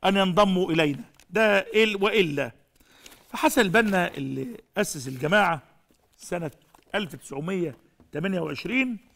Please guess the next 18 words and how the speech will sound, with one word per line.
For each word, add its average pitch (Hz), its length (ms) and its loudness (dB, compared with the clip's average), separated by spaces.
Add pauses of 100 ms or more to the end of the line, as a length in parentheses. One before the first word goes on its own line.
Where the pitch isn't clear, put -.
(600)
كان 254 440 2 (320)
بدأها، 208 520 4
وبفكركم 262 1000 0
وللتاريخ، 269 640 0 (440)
بمعونة 269 680 4 (420)
من 302 120 -6
السفارة 254 640 0 (240)
البريطانية 226 840 0 (280)
ومن 254 220 -2
هيئة 240 220 4
قناة 226 260 -2
السويس 214 540 -6 (240)
اللي 190 140 -4
كان 226 200 0
بيديرها 190 520 0 (180)
أوروبيين. 196 840 -4 (160)
وعلاقة 226 560 4
الإخوان 180 800 0